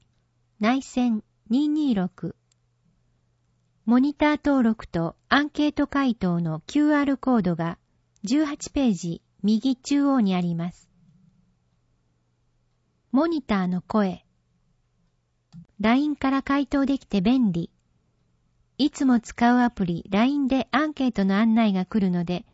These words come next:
気軽に回答できます。モニターになってからは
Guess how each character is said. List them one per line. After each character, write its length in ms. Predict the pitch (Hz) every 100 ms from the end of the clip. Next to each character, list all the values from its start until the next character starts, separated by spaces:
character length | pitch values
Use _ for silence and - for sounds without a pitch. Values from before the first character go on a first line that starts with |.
| _ _
気 140 | -
軽 240 | 220 294 285
に 100 | 277
回 240 | 285 269
答 180 | 247 262
で 120 | 240
き 160 | 233 214
ま 100 | 214
す。 180 | - _ _ _ _ _ _ _ _
モ 140 | - 320
ニ 160 | 339
タ 140 | - 214
ー 40 |
に 140 | 185 185
な 100 | 226
っ 60 |
て 160 | - 180
か 100 | 160
ら 140 | 156
は 240 | 151 156